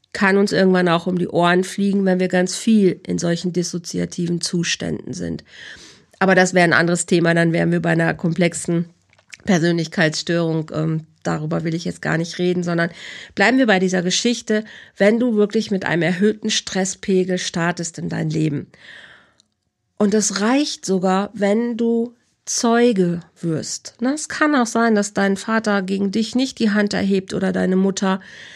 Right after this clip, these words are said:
sondern dass du es immer nur siehst. Du siehst, wie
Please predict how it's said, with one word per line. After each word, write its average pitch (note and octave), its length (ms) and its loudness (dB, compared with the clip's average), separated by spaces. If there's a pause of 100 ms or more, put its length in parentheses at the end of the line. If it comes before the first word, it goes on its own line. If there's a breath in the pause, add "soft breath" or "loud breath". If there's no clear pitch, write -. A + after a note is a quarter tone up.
(140 loud breath)
sondern A3+ 400 4
dass A3 200 -2
du A#3 120 -2
es A3 100 -4
immer A#3 220 2
nur A#3 180 4
siehst. A3 640 0 (180)
Du F#3 120 -4
siehst, A3 580 -2 (240)
wie G3+ 340 2